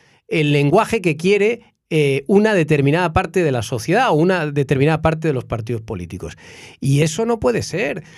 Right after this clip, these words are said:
no puede ser. Y sin embargo a estos temas no se le plantea la importancia o no se les da la importancia que tienen. The Objective hoy, eh,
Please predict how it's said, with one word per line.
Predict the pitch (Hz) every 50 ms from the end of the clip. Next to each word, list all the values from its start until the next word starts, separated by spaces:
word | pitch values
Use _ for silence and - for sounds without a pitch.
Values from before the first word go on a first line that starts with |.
| - - -
no | - 139 147 190 - - -
puede | - 160 208 240 202 117
ser. | - - 220 254 226 -
Y | - 165 127
sin | - - 160 139
embargo | 135 139 160 202 233 240
a | 233
estos | - - - 190 - -
temas | - 220 226 220 196
no | 170 185 214 196
se | - 226 226
le | 208 180
plantea | 180 165 156 151 143 160 180 196 196 196 208 - - - - - - _ -
la | 165 156 147 147 143
importancia | 139 131 - 135 123 - - 175 190 160 190 170
o |
no | 156 180
se | 170 170 180
les | 175 160 131 139
da | 170 180 185
la | 175
importancia | 156 156 127 120 - 156 160 156 202 190
que | 143 117 104
tienen. | - 180 208 208 160 117 104 - - -
The | - 131 131 127
Objective | 127 120 151 202 220 214 - 233 220 185 - - - _ _ _ _ _
hoy, | 170 175 202 214 220 208 240 -
eh, | - 185 160 147 139